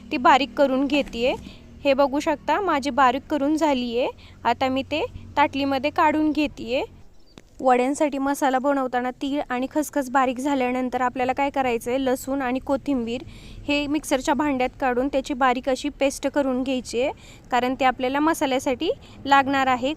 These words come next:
खोबरं बारीक करायचं नाही, खोबरं आहे तसं ठेवायचं आहे. फक्त लसूण आणि कोथिंबीर ही चांगली बारीक करून घ्यायची आहे. हे बघू शकता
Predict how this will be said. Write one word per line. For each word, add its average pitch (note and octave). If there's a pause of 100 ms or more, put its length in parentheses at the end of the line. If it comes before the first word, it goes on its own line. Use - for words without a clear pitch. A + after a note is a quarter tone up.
खोबरं D4
बारीक D4
करायचं B3
नाही, C4+
खोबरं C4
आहे C#4
तसं C#4
ठेवायचं A#3+
आहे. C#4+ (400)
फक्त D#4
लसूण D4+
आणि C4+
कोथिंबीर C4+
ही D#4 (360)
चांगली C#4
बारीक C4
करून C#4+
घ्यायची C4
आहे. D#4+
हे F4+
बघू B3+
शकता C4+